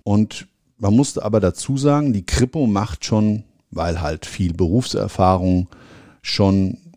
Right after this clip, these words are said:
sehr gute Angaben. Eine Frage ist es immer, wie gesagt, was ist die Interpretation des Kunden von uns aus dieser Information heraus? Mit diesem Spannungsbogen sind wir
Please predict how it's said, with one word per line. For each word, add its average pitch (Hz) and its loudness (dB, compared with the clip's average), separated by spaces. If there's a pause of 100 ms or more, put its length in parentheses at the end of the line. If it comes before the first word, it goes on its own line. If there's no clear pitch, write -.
sehr 90 2
gute 92 -2
Angaben. 76 0 (220)
Eine 98 0
Frage 123 0
ist 113 -4
es 107 -6
immer, 107 2
wie 95 0
gesagt, 87 0
was 85 0
ist - -8 (140)
die 107 -4
Interpretation 101 2 (600)
des - -6 (300)
Kunden 127 4
von 87 -2
uns 120 0 (140)
aus 92 0
dieser 92 0
Information 85 -2
heraus? - -12 (260)
Mit 120 0
diesem 185 0
Spannungsbogen 139 -2 (160)
sind 110 0
wir 123 -2